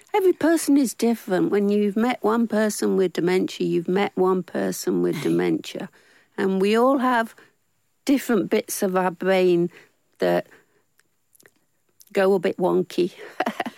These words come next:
Speaker 2: Yes. <laughs>
Speaker 1: And so, you know, that means that some people might feel hunger, but I don't feel hunger. S-, I can type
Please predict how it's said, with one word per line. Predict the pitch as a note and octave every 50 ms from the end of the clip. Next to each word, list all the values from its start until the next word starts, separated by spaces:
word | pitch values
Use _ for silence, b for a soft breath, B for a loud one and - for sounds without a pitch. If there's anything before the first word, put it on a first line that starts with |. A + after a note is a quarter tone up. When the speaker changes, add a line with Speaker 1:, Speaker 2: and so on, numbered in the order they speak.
| - -
Speaker 2:
Yes. | - A3 A3 G#3 G#3 G#3+ - -
<laughs> |
Speaker 1:
And | A#3+ B3 B3+ A3+ C4 C#4 A#3 - - C4 - - C4+ B3+ A#3 C#4+ D4 C#4 C4+
so, | - D#4 D4 C#4+ C#4+ C4+ B B B B B B B
you | - C4+ C4
know, | D4 C4+
that | A#3+ C#4+ C#4 - -
means | A3+ C4 C#4 C#4 C4+ B3+ A3+ - -
that | B3+ A#3+ A#3 A3+ A3+ - - _ _ _ - - _
some | - - - C#4+ D4+ C4+
people | - C4 C4+ B3+ - A3 A3 A3
might | G#3+ G#3+ G#3 G#3 - G3
feel | - - F#3+ F#3 F3 D#3+
hunger, | F3 F#3+ A3 A3 A3 G#3 C4+ D#4 D#4+ -
but | - - -
I | - - E3+ F3+
don't | E3 F#3 F3 E3+ - -
feel | - - E3+ D#3+ D#3 D3+ D#3+
hunger. | E3+ - - E3+ F3+ F#3+ G3+ G3+ A#3+ A#3+ C4+ C4 B B B B B B
S-, | _ - - b b b b _ _ -
I | G#3 C4 D#4+
can | D4+ - G#3 F#3+ E3+
type | - - F#3+ F#3+ A3 A#3+ C#4+ E4 E4+ - _ -